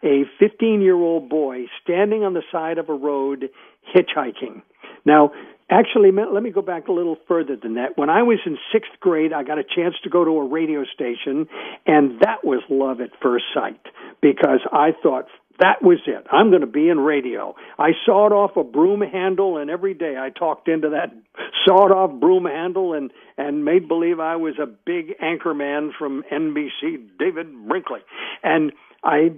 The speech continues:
I did that to help practice, but also because it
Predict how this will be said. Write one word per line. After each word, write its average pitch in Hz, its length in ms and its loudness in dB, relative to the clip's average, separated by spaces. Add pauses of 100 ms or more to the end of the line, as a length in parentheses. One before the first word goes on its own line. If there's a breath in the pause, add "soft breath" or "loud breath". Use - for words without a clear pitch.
(200)
I 147 100 6
did 175 320 4
that 165 320 -2
to 143 280 -4
help - 320 0
practice, 226 460 2 (100)
but 151 100 -2
also 175 300 2
because 123 300 -4
it 139 160 -4